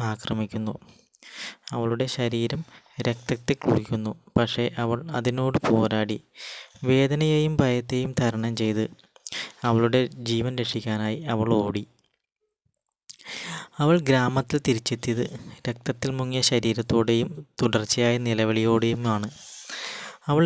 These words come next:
എല്ലാവരോടും അവിടെ നടന്ന കാര്യങ്ങൾ പറഞ്ഞു. അത് കേട്ട ഉടൻ തന്നെ ജോൺ ആളുകളുമായി പാടത്തേക്ക് ഓടി. പക്ഷേ അവിടെ മൃതദേഹങ്ങൾ ഒന്നും തന്നെ കണ്ടില്ല. അടുത്ത ദിവസം ജോണും ലോറൻറ്റും ആക്രമിക്കപ്പെട്ട പെൺകുട്ടിയുടെ വീട്ടിലേക്ക് പോയി.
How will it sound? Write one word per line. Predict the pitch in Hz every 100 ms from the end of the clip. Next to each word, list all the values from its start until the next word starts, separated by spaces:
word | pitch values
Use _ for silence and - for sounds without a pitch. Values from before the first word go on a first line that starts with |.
| 156
എല്ലാവരോടും | 135 131 127 127 127 123 131 127 135 139
അവിടെ | 117 113
നടന്ന | 120 113 107 113
കാര്യങ്ങൾ | 110 104 107 113
പറഞ്ഞു. | 120 113 107 135 - - - - - -
അത് | 143 185
കേട്ട | 160 135 139 - _ -
ഉടൻ | 135 117 117 120 -
തന്നെ | 123 117 117
ജോൺ | 110 110 123 -
ആളുകളുമായി | 113 107 110 110 113 110
പാടത്തേക്ക് | 110 104 101 113 107 117
ഓടി. | 107 -
പക്ഷേ | - - 123
അവിടെ | 120 113 123
മൃതദേഹങ്ങൾ | 123 113 113 117 120 131 160
ഒന്നും | 120 113
തന്നെ | 117 117
കണ്ടില്ല. | 117 107 101 101 - _ _ _ _ _ _ - - - - - -
അടുത്ത | 165 170 196
ദിവസം | 175 151 170 -
ജോണും | 123 120 120 131
ലോറൻറ്റും | 120 113 110 110 113 -
ആക്രമിക്കപ്പെട്ട | 120 120 127 120 117 - 123 127
പെൺകുട്ടിയുടെ | 123 113 107 110 113 113 120
വീട്ടിലേക്ക് | 110 104 107 107 117
പോയി. | 107 104